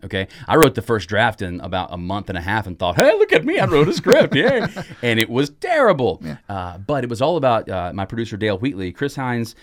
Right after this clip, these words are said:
Speaker 1: uh, our local producer, uh, introduced me to Dale Wheatley, and Dale Wheatley is an, is an expert at developing scripts. He would take a script, give his notes,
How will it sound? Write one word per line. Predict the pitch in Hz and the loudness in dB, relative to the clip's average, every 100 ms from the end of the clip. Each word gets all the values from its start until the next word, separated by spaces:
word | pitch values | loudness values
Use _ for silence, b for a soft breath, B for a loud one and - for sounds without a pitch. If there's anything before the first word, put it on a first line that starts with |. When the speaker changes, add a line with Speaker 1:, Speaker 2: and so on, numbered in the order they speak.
| B B | B B
Speaker 1:
uh, | - - | -16 -10
our | 95 | -4
local | 101 107 98 | -4 -4 -4
producer, | 104 104 110 104 - 80 | -4 -4 -2 -4 -4 -12
uh, | 90 | -8
introduced | 104 104 107 | -6 -6 -4
me | 107 | -4
to | 95 | -2
Dale | 104 | -2
Wheatley, | 95 131 92 95 B B - | -2 -4 -4 -6 B B -10
and | 95 | -6
Dale | 98 110 | -2 -2
Wheatley | 131 113 107 | -2 -4 -4
is | 107 | -4
an, | 101 | -6
is | 98 98 | -6 -6
an | 98 | -6
expert | 113 131 - 101 113 | -6 -6 -6 -6 -6
at | 104 101 104 | -6 -6 -6
developing | 98 87 110 107 - 92 | -8 -2 -2 -2 -6 -8
scripts. | - - 127 - - - B B | -8 -6 -6 -6 -16 -18 B B
He | 110 | -4
would | 123 | -4
take | 123 | -4
a | 101 | -6
script, | - 127 139 - | -6 -4 -4 -8
give | - 113 | -6 -4
his | 113 107 | -2 -2
notes, | 110 117 | -2 -4